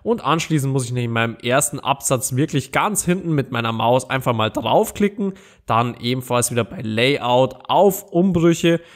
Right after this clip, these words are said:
Abschnittsumbrüche und fortlaufend klicken. Dadurch wird jetzt nämlich ein Abschnittswechsel eingefügt. Das hier kann ich ganz einfach einmal noch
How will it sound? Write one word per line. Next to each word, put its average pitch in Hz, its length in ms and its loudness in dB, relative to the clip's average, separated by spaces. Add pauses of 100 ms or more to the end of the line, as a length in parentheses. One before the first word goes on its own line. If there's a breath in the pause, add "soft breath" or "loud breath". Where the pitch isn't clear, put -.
(360 loud breath)
Abschnittsumbrüche 151 1300 0
und 135 380 -2
fortlaufend 123 1120 0
klicken. 165 420 -2
Dadurch 139 320 2
wird 139 120 0
jetzt - 140 -6
nämlich 123 240 -6
ein 123 120 -10
Abschnittswechsel - 760 -4
eingefügt. 208 640 0 (300 loud breath)
Das 120 260 0
hier 127 260 2 (260 loud breath)
kann 110 180 -6
ich 107 140 -6
ganz 110 260 -4
einfach 117 340 -4
einmal 110 400 0
noch 107 340 -8